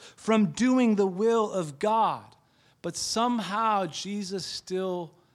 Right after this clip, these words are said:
held on to joy. How did he do that? It says he looked at what was ahead of him.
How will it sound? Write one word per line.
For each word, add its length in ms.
held 260
on 220
to 160
joy. 240
How 600
did 120
he 140
do 180
that? 160
It 60
says 260
he 200
looked 580
at 140
what 340
was 160
ahead 300
of 100
him. 140